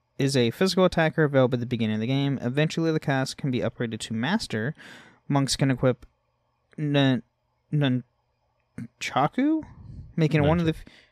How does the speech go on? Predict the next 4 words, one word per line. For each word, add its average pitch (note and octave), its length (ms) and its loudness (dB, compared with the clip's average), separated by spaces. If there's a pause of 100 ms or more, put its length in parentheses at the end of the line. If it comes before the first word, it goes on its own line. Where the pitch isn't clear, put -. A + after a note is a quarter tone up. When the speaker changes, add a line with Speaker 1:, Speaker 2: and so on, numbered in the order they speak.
(200)
Speaker 1:
huh? E3+ 140 0 (760)
Speaker 2:
Nunchucks, E2 500 -6
basically. - 400 -10 (160)
Speaker 1:
Oh, C#3+ 120 2